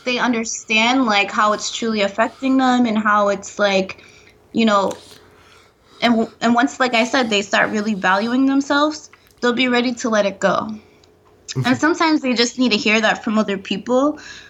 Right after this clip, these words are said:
Speaker 1: um, because it's already conditioned in their minds, and they need an outside force to kinda, like, make them see it,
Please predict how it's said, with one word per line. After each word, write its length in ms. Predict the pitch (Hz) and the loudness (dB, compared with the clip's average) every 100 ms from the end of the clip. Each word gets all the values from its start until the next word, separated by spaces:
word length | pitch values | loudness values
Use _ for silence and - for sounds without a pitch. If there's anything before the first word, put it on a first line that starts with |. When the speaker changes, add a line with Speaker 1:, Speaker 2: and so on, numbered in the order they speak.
| _ _ | _ _
Speaker 1:
um, 460 | 233 226 214 220 - | 2 2 2 0 -2
because 640 | 233 226 233 220 214 - - _ - | -4 0 2 2 -2 -12 -20 _ -2
it's 180 | 226 | 0
already 260 | 240 233 240 | 2 0 0
conditioned 540 | 233 233 202 214 226 | 0 0 0 -2 0
in 100 | 202 | 0
their 140 | 196 180 | 0 0
minds, 600 | 175 175 185 240 254 - - - | 2 2 2 0 -2 -10 -18 -4
and 160 | 220 226 | 0 2
they 120 | 220 | 4
need 380 | 220 220 220 - - | 4 2 0 -6 -2
an 120 | 208 | 0
outside 440 | - 214 - 202 196 | 2 -2 0 0 0
force 380 | - 202 202 - | -2 -2 -2 -6
to 80 | 190 | -4
kinda, 320 | 208 196 180 | -2 0 0
like, 260 | 180 180 175 - - - - | 0 -2 -4 -16 -20 -20 -8
make 240 | 220 208 - | -2 -2 -2
them 140 | 196 | -6
see 300 | 190 208 196 | -4 -2 0
it, 180 | 175 - | 0 -4